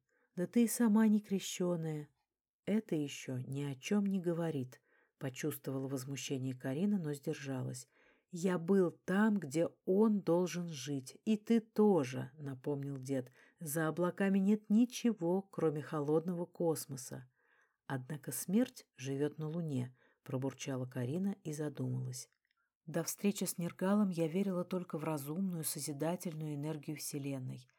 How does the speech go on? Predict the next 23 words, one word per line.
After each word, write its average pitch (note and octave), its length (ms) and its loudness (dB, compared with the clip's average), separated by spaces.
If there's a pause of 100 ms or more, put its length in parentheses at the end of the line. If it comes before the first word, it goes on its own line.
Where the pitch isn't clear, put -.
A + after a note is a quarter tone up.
(260)
А C3 100 -4
Нергал D3+ 480 0
ведь C3+ 240 -6
реален. C#3 560 -2 (480)
Он E3 180 0
не E3 160 -4
причислял D#3+ 600 -4
себя E3+ 340 -2
к - 80 -12
богам, D3 560 -2
но C#3 140 -6
тогда D#3 340 -2
кто - 540 0
он, G#3 300 4
если D#3 420 -4
не E3+ 160 -4
бог? E3+ 500 -8 (800)
«А - 120 0
почему F4 360 0
ты D#4 120 0
не C#4 120 2
позвонишь B3 540 2
Марселю?» D3+ 680 0